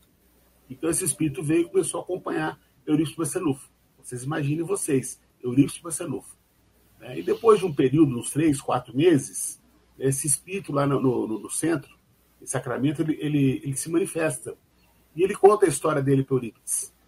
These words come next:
E fala assim, "Olha, depois de tanto, de tanto tempo te acompanhando, é, você me convenceu a fazer o bem. Então, até ontem eu estava aqui querendo influenciá-lo pro mal.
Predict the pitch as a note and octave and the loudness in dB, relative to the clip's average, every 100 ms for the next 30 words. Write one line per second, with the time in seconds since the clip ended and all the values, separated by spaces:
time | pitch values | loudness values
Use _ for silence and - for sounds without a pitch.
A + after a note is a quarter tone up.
0 | _ - - C#3 C#3 E3+ D#3 C3+ C#3+ C#3+ | _ -20 -6 -2 0 2 2 2 0 2
1 | F3+ D3+ D3 - G3+ - _ C3+ - G3+ | 2 2 -2 -2 -2 -2 _ -20 -2 0
2 | A3 - - D#3 C#3 - B2 C#3 C#3 C3 | 0 -4 -2 0 0 -2 -6 -4 -4 -2
3 | A#2 D#3 F3 A2 - _ _ _ _ _ | 0 2 2 -2 -10 _ _ _ _ _
4 | _ _ _ _ - A#2+ A2+ C3+ C3+ F3 | _ _ _ _ -14 -12 -6 -2 2 2
5 | G3 F#3+ F#3 E3 D#3 - E3+ F#3 - D#3 | 2 4 6 6 4 4 -2 -2 -2 -2
6 | E3 E3 B2+ A2+ _ _ _ _ - B2+ | -2 0 0 0 _ _ _ _ -16 -10
7 | - D#3+ E3+ - C#3 - F3+ D#3+ G3+ G3 | -2 0 0 -4 -6 0 4 10 10 10
8 | C#3 C3+ C3+ E3 E3 D3 D3+ D3 E3 E3+ | 8 4 4 0 2 0 -2 -4 -2 -2
9 | F#3+ F#3 F3+ - D#3+ D#3+ D#3 F#3 D#3 B2+ | -4 -4 -6 -4 -4 -4 -6 -6 -2 -2
10 | A2+ | -4